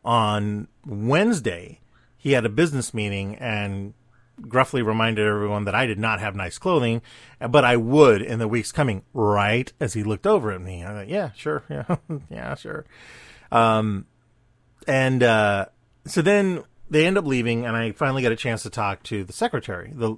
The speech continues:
the woman who worked over in the hutch. And as we're talking,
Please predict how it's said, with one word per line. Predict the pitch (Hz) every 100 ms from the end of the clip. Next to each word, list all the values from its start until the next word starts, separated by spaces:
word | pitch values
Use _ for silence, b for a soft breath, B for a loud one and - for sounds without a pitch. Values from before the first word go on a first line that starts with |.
| -
the | 110
woman | 123 120
who | 117
worked | 110 110
over | 117 104
in | 98
the | 90
hutch. | 101 - - _ b b b b b b -
And | 110
as | 107
we're | 113
talking, | - 117 117 117 110 104